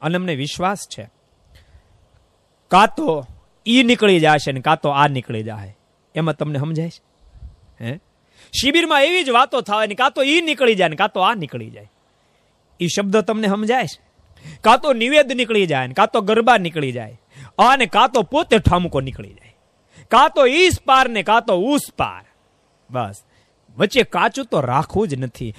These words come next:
કારણ કે ઘણા જન્મ સુધી કાચે ને કાચે એમને એમ જન્માન મર્યા, જન્માન મર્યા. પુનરપી જનનમ, પુનરપી મરણમ,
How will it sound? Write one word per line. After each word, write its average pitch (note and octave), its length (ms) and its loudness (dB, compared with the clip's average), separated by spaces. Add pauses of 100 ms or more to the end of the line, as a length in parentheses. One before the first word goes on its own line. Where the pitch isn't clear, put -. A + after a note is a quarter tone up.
(140)
કારણ A3 260 4
કે G3 160 0
ઘણા F#3 460 2
જન્મ E3+ 300 -4
સુધી D3+ 200 -4
કાચે E3+ 380 0
ને B2 120 -8
કાચે D3 280 -2
એમને D3 220 -2
એમ B2 120 -8
જન્માન D#3+ 480 -2
મર્યા, C#3+ 340 0
જન્માન D3 480 -6
મર્યા. C#3+ 340 0 (220)
પુનરપી G3 480 0
જનનમ, D3 460 -4
પુનરપી C#3+ 520 -6
મરણમ, G3+ 540 2